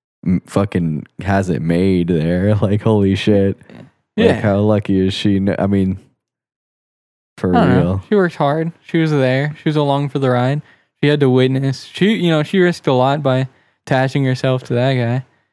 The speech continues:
Speaker 2: He was actually controversial. Now he's just a, you know, ye old billionaire. Once you get a billion dollars, it's kinda hard to, like, you know, risk l-,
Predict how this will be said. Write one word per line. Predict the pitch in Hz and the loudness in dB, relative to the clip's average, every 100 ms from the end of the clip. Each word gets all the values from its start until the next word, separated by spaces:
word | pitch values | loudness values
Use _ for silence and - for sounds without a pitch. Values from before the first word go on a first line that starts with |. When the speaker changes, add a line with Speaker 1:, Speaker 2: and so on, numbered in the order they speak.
| _ 135 | _ -4
Speaker 2:
He | |
was | 131 | 0
actually | 135 - 127 | -2 -2 -4
controversial. | 131 127 123 120 131 - 123 | -2 -2 -2 -2 -4 -4 -4
Now | 127 127 | -2 -2
he's | 131 | -2
just | 131 123 123 | -6 -8 -6
a, | 117 123 _ _ _ _ _ _ _ _ 160 | -6 -8 _ _ _ _ _ _ _ _ -12
you | 151 | -4
know, | 123 107 120 | -2 -2 -2
ye | 127 135 | 0 2
old | 131 123 | 2 2
billionaire. | 120 123 123 113 110 113 _ _ _ _ | 2 2 2 0 -2 -4 _ _ _ _
Once | 143 147 | -2 0
you | |
get | 190 | 2
a | 160 | 2
billion | 131 131 123 | 2 0 2
dollars, | 120 117 117 113 | 2 2 0 -2
it's | 113 | -4
kinda | 127 113 | -4 -2
hard | 117 117 117 | 0 -2 -2
to, | 113 | -2
like, | 113 113 - - _ _ _ _ - - | -2 -4 -8 -20 _ _ _ _ -12 -4
you | 127 | 0
know, | 107 107 | 0 0
risk | 113 120 - - | 2 0 -2 -8
l-, | 117 | -8